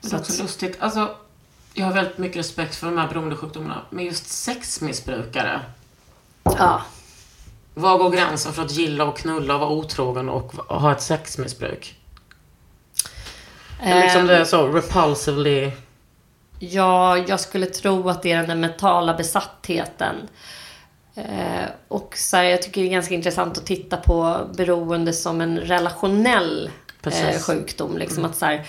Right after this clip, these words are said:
Speaker 2: okej, om vi tänker oss att alla har någon typ av självhat, hur ska vi trösta den känslan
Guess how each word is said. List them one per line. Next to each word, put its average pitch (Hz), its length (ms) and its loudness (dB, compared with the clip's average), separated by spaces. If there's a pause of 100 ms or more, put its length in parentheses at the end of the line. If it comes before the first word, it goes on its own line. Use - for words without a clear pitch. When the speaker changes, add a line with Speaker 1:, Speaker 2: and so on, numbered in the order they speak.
(640)
Speaker 2:
okej, 185 760 2
om 185 160 0
vi 180 60 2
tänker 185 580 0
oss 165 200 0
att 160 120 -2
alla 170 340 2
har 151 140 0
någon 156 200 -6
typ 160 240 -8
av 165 100 -2
självhat, 170 880 -2
hur 185 420 0
ska - 260 -6
vi - 60 -6
trösta - 840 -2
den 151 280 -6
känslan 165 460 -2